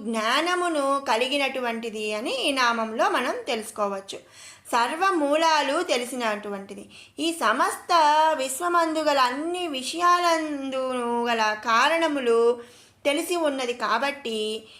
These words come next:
ఈ తల్లిని సర్వజ్ఞ అని మనం స్తుతిస్తున్నాము. అంటే ఆ శ్రీదేవికి తెలిసినది తెలియనిది అంటూ ఏమీ లేదనమాట. అన్ని విషయాలు కూడా ఆ తల్లికి తెలిసే ఉంటుంది.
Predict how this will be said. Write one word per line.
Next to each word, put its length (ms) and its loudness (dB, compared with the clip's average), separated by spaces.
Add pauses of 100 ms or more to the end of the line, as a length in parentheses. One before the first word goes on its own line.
(120)
ఈ 120 -2
తల్లిని 840 0
సర్వజ్ఞ 680 0
అని 420 2
మనం 320 0 (380)
స్తుతిస్తున్నాము. 920 -10
అంటే 460 0
ఆ 280 4
శ్రీదేవికి 760 -2
తెలిసినది 840 -2
తెలియనిది 760 -2
అంటూ 320 -4
ఏమీ 480 0
లేదనమాట. 720 -4 (420)
అన్ని 540 0
విషయాలు 560 0
కూడా 280 -2
ఆ 340 4
తల్లికి 640 -4 (500)
తెలిసే 480 0
ఉంటుంది. 600 -6